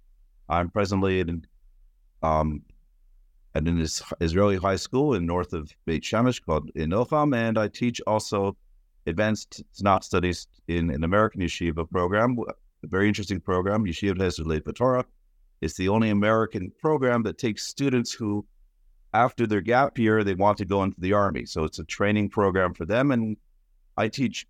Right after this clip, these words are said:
the crazy courses, untold tales of the Tanakh, the Bi-, you know, the stories that nobody ever gets to look at. When Nebuchadnezzar turns into a werewolf. And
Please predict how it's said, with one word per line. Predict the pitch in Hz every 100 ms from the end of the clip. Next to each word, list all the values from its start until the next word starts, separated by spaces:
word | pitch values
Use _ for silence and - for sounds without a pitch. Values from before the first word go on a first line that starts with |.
| -
the |
crazy | 110 123 120 104
courses, | - 95 85 76 -
untold | 104 101 98 92
tales | - 98 95 87
of | 90
the | 92
Tanakh, | - 92 90 85 -
the | 90
Bi-, | 87 95
you | 85
know, | 95
the | 85
stories | - 117 101 95
that | 98
nobody | 101 101
ever | 98 98
gets | 95 -
to | 95
look | 95 90
at. | 87 87 - _ _ _ _ _ _ -
When | 87
Nebuchadnezzar | 104 101 101 113 101 98 104
turns | 113 98 101
into | 101
a | 104
werewolf. | 95 95 85 85 87 82 - - - - - _ _ _ _
And | 90 101 104 104 101